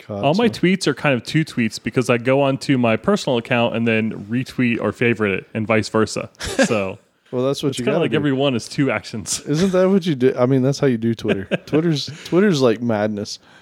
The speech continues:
Speaker 1: Um,
Speaker 3: All right, so let's get
Speaker 1: yeah.
Speaker 3: on to the threes.
Speaker 1: Number
Speaker 3: These
Speaker 1: three.
Speaker 3: are your third favorite pick.
Speaker 2: Yeah, and this is where I start salivating 'cause these are the things that I'm, like, really excited about. Um, and for me,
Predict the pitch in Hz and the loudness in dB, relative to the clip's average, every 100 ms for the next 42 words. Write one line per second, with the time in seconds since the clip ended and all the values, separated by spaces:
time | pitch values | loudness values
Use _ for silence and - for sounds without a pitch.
0 | _ _ _ _ _ - 120 110 110 - | _ _ _ _ _ -2 0 0 -2 -2
1 | 131 127 107 147 175 - - 185 185 170 | 0 0 0 0 -2 0 0 0 0 0
2 | 151 - 139 139 127 92 131 160 143 147 | -2 -2 0 2 2 0 0 2 2 2
3 | 147 135 117 - 123 131 131 - 160 165 | 2 0 -2 -6 -2 -2 -2 -2 0 2
4 | 165 156 _ _ - 143 139 143 - - | 0 -2 _ _ -2 0 2 0 -2 -2
5 | 101 - - _ _ _ _ _ _ _ | -2 -2 -18 _ _ _ _ _ _ _
6 | _ _ - 135 123 165 233 180 151 147 | _ _ -2 0 2 2 0 0 2 2
7 | 135 117 135 - 117 110 101 95 92 104 | 2 0 -2 0 0 0 -2 -4 -6 -4
8 | 135 160 131 104 127 110 110 101 98 95 | -2 2 2 2 0 0 0 0 0 -2
9 | 101 107 101 95 - 107 95 95 98 95 | 0 0 0 -2 -2 -2 -2 -4 -4 -4
10 | - _ _ _ _ _ - 110 101 95 | -6 _ _ _ _ _ -6 -2 -2 -4
11 | - 110 139 139 165 185 | -6 -6 -4 -2 -2 0